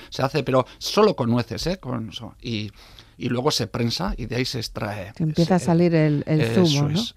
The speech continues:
Speaker 1: eso es.
Speaker 2: Y luego, ¿hay algún proceso para limpiarlo o para
Speaker 1: No, el,
Speaker 2: no?
Speaker 1: nue-, nuestro proceso es, no hacemos, no hemos hecho, no hemos querido hacer un otro prensado ni nada más. En lo único que hacemos es, eh, filtrarlo un poco para quitarle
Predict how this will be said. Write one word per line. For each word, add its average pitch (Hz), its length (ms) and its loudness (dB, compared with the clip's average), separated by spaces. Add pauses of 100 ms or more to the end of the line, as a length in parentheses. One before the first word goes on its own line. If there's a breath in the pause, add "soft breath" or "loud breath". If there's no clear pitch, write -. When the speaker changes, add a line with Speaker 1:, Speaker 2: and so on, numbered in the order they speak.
(140)
Speaker 1:
eso - 180 -8
es. - 80 2
Speaker 2:
Y 175 260 10
luego, 185 380 6
¿hay 185 240 6
algún 175 300 4
proceso 190 520 4
para 160 380 4
limpiarlo 208 920 4
o 175 80 4
para 170 420 2
Speaker 1:
No, 160 200 4
el, 143 220 4
Speaker 2:
no? 156 100 6
Speaker 1:
nue-, 170 180 2
nuestro 139 320 2
proceso 208 440 0
es, - 300 -2 (300)
no 151 200 4
hacemos, 143 460 0
no 143 140 4
hemos 147 220 2
hecho, 131 440 2
no 131 140 2
hemos 120 220 2
querido 127 300 -2
hacer 123 200 -4
un 131 300 0
otro 117 380 -4
prensado 156 480 0
ni 131 140 2
nada 135 320 2
más. 165 380 4 (260 loud breath)
En 127 140 2
lo 135 80 4
único 185 240 0
que 165 80 2
hacemos 165 480 0
es, 156 280 2 (260 loud breath)
eh, 120 260 4
filtrarlo 160 580 0
un 151 120 -2
poco 214 300 -2
para 131 200 -4
quitarle 147 640 0